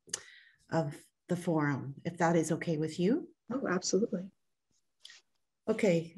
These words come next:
Speaker 1: so I would like to offer a land acknowledgement to honor Indigenous peoples, the land, the water, and the territory, and more specifically today, to recognize the Indigenous significance of Toronto Island and the importance of belonging.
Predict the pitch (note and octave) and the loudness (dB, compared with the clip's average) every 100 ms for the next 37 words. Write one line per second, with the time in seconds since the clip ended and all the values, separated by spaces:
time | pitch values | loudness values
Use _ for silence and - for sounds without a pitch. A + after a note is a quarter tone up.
0 | - - B3+ B3+ C4 C#4+ D#4+ D#4+ D#4 B3+ | -2 6 10 12 12 10 8 6 6 6
1 | B3+ B3+ A3 G3 F#3 G3 F#3+ F#3+ F3+ F3+ | 6 4 4 6 6 4 2 2 2 2
2 | F3+ E3+ E3+ - _ _ _ - A3 - | 4 4 4 -4 _ _ _ -6 0 4
3 | G#3+ A3+ A3+ G3+ G3+ G#3+ G#3+ G3 F#3+ F3+ | 6 6 6 6 6 6 2 0 -2 0
4 | E3+ E3 - - - F#3 F3+ F#3+ G3 G3+ | 0 -2 -6 -16 0 4 6 8 8 6
5 | G3+ G#3 F3 F3 E3+ E3+ E3+ F3 F3 E3+ | 2 0 2 4 4 2 2 2 2 2
6 | F#3+ F#3+ F#3+ F3+ F3 E3+ - F3 F3+ A3 | 2 2 2 0 2 2 2 4 4 2
7 | - B3+ - A#3+ A#3 G#3+ G3+ G3+ F3+ D3+ | 0 -2 0 0 0 0 -2 -2 0 0
8 | D#3 D#3 - - - - G#3+ G#3+ A3 B3 | 0 -4 -14 -20 -16 -2 6 8 8 6
9 | A#3+ A#3 A3+ A#3 G3+ F#3 F3 F#3+ G3 F#3+ | 8 8 6 6 4 4 4 4 4 4
10 | G3+ F#3+ F#3 F3+ - E3+ E3+ F3 - E3 | -2 0 0 0 0 0 0 -6 -4 0
11 | E3 E3+ D#3 D#3 D3+ D3+ D3+ E3 E3 E3+ | 2 2 2 0 -2 -2 -4 -2 2 2
12 | D#3+ - D3+ D#3+ E3 - D#3+ D3+ D3+ D3+ | 2 0 -2 -2 -4 -6 -4 -2 0 0
13 | D3 | 0